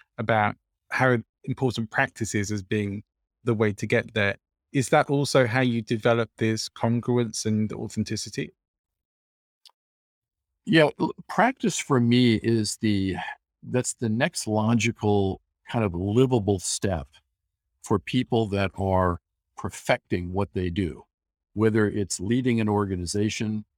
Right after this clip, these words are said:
Speaker 2: whether it's public speaking, whether it's anything else that requires an ongoing relationship building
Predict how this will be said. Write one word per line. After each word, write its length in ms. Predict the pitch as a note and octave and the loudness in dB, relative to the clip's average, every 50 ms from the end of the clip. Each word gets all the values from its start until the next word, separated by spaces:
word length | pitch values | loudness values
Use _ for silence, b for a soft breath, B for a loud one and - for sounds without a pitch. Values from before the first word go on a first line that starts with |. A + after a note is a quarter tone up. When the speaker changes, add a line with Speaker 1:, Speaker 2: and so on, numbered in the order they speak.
| _ _ _ _ _ _ _ - | _ _ _ _ _ _ _ -4
Speaker 2:
whether 280 | G2+ G2+ G2+ G2 G2 | -2 -2 0 0 -2
it's 140 | F2+ F2 - | -2 -4 -6
public 400 | - - - A2+ G#2 G#2 G2+ - | -6 -4 -2 -2 0 0 -2 -2
speaking, 640 | - - - - A#2 A2 F#2+ - A2+ G#2+ G#2+ A2 G#2 - _ _ _ _ _ _ _ _ _ _ _ _ _ _ - | -4 -6 -2 0 0 0 0 0 0 0 0 -2 -4 -6 _ _ _ _ _ _ _ _ _ _ _ _ _ _ 0
whether 320 | G#2 G#2+ A2 G#2+ A2 G#2 | 2 2 4 4 4 2
it's 180 | G2+ G2 - - - | 2 0 -2 -8 -6
anything 560 | - C#3+ F3+ A3 G#3 - - - D3 C3+ A#2+ | -2 0 0 0 0 -2 -2 -2 0 0 0
else 320 | G#2+ A2 A2 A2+ - - - | 0 0 0 0 -2 -6 -6
that 180 | - G#2+ G2 - | -6 -6 -6 -4
requires 760 | - G#2+ G2 - _ - A2+ A2 A2 G#2+ G#2 G#2 G#2 G2+ - | -2 -4 -4 -4 _ -2 0 2 2 2 2 0 0 -2 -4
an 160 | A2 G2 F#2 - - | -6 -6 -8 -8 -4
ongoing 800 | G#2 A2 A#2 A#2 A#2+ A#2 G2+ G#2 G2+ G#2+ G#2 G2+ G2+ G2+ G2 - _ _ _ _ _ _ - - | -2 0 2 2 2 2 2 2 2 2 2 0 0 -2 -4 -6 _ _ _ _ _ _ -16 -10
relationship 800 | G#2 F#2+ G2 G2 G#2 A#2+ B2+ - - B2+ G#2+ - - A#2 F2+ E2 F#2 | -6 -4 0 2 2 2 2 0 -2 -4 -6 -4 -4 -4 -4 -4 -4
building 500 | - G#2+ F#2+ F#2+ F#2 F2 F2+ E2+ E2+ E2 | -4 -2 -2 -2 -2 -4 -4 -6 -6 -8